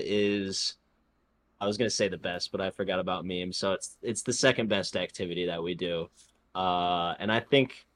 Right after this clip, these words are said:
I think the boys are gonna be challenged today. There's gonna be some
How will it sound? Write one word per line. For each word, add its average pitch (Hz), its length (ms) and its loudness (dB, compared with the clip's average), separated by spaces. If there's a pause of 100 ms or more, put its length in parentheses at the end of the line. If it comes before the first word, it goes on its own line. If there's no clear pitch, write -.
(200)
I 104 60 -2
think 139 160 2
the 127 80 4
boys 113 380 6
are 113 80 6
gonna 107 180 2
be 95 800 0 (320)
challenged 87 880 -2
today. 85 560 -2
There's 95 260 2
gonna 101 200 4
be 98 180 2
some 104 560 4